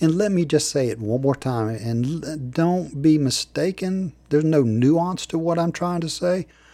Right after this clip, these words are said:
A man cannot give birth to a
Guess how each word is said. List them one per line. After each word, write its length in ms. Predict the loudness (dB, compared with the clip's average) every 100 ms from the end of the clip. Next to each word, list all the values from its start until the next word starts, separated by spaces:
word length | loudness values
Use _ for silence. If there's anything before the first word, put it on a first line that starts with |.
| -20 _ 0
A 60 |
man 520 | 4 6 6 6 4 2
cannot 720 | 0 -2 2 2 0 -2 -6
give 480 | 0 2 2 -6 0
birth 300 | 4 4 2 -4
to 180 | -2 -2
a 140 | -2